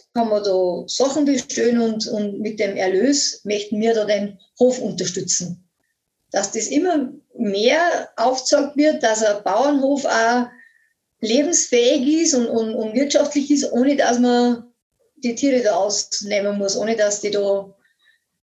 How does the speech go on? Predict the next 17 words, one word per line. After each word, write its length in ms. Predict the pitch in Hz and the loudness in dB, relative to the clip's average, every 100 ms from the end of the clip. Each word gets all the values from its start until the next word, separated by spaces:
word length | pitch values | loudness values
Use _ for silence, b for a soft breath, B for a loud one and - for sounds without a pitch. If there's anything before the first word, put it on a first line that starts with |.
| _ _ - | _ _ 0
Molche 340 | 247 254 262 | 4 4 4
werden 200 | 240 233 | 4 4
müssen, 340 | 233 233 240 | 2 2 0
ständig 480 | 233 220 226 233 - | 0 0 0 -2 0
eine 320 | 240 254 262 | 0 2 2
Kälber, 340 | 285 220 220 226 | 0 0 2 2
jetzt 320 | 208 233 233 | 2 0 0
ja 100 | 254 | 0
einer 220 | 233 240 | 2 0
Kalb 300 | 233 220 220 | 0 -2 -2
kriegen 240 | - 240 226 | -2 0 2
müssen 340 | 226 226 240 | 0 -2 -4
und, 220 | - 233 | -2 0
und, 160 | 226 214 | 0 -2
und. 180 | 196 190 | -4 -4
Also 200 | 185 202 | -4 -2
dass, 640 | 202 214 214 - - - | 0 0 -2 -6 -6 -10